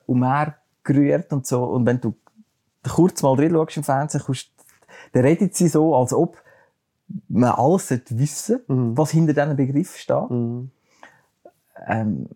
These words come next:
Speaker 1: und denkst, wow, wuh, mega schlimm, oder? Und dann stellt man es ab und dann ist es wieder vergessen. Und am nächsten Tag ist, ist das wieder völlig kein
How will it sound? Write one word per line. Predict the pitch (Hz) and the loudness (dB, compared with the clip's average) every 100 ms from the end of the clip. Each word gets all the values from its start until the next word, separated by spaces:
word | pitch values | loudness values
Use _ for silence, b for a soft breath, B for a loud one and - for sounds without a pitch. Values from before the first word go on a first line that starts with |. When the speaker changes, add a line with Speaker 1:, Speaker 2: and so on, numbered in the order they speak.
| _ _ | _ _
Speaker 1:
und | - 117 | -12 -6
denkst, | 123 - | -6 0
wow, | 131 139 139 123 | 0 2 2 0
wuh, | 147 156 160 160 - 104 120 | 0 0 0 -4 -8 -6 -4
mega | 139 151 | -2 -4
schlimm, | 143 139 151 151 | -2 0 2 0
oder? | 127 120 - | -2 -4 -8
Und | - 120 - | -8 -8 -2
dann | 117 113 104 - - - _ _ _ _ _ _ _ _ _ - 113 | 2 2 0 -4 -14 -20 _ _ _ _ _ _ _ _ _ -6 -6
stellt | - 120 113 | 0 0 0
man | 110 | -2
es | 107 | -2
ab | 117 147 | -2 -2
und | 131 | -2
dann | 110 | -2
ist | 104 | -2
es | 107 | -6
wieder | 101 95 | -6 -6
vergessen. | 101 110 - 135 | -4 -4 -2 0
Und | 110 | 2
am | |
nächsten | 113 - - | 0 -4 -4
Tag | 107 107 | -4 -4
ist, | 107 - | -8 -8
ist | - 110 104 | -12 -10 -8
das | 101 | -4
wieder | 101 104 | -4 -2
völlig | 107 117 117 | -4 -4 -4
kein | - | -4